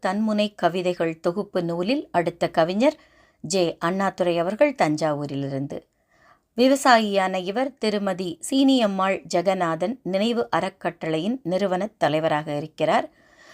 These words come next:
இதுவும் கடந்து செல்லும் கோடையும் வசந்தமும் மறுமணம் ஆகட்டும்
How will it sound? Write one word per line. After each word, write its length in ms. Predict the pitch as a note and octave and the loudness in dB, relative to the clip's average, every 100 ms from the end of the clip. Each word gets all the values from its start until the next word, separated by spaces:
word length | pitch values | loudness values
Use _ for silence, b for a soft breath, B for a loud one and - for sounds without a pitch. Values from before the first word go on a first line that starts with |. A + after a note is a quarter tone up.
| - | -2
இதுவும் 460 | C4 C#4+ E4+ F4 | 2 6 6 4
கடந்து 420 | E4+ A3+ A#3+ B3 A#3+ | 6 6 6 2 2
செல்லும் 480 | A3 G3 G#3 C#4 _ | 2 2 -2 -6 _
கோடையும் 680 | - G#3 G#3+ A3 G#3+ C#4 F4 | 0 0 2 0 0 -2 0
வசந்தமும் 680 | F3+ E3 G#3+ G#3+ G#3 A3+ C4+ G#3 | 2 4 4 4 4 2 -2 0
மறுமணம் 640 | F3 F#3+ G3+ F#3+ G#3 A#3+ | 2 2 2 0 -2 -4
ஆகட்டும் 640 | D#3+ D#3+ D#3 C#3+ - - | -4 -4 -4 -6 -8 -10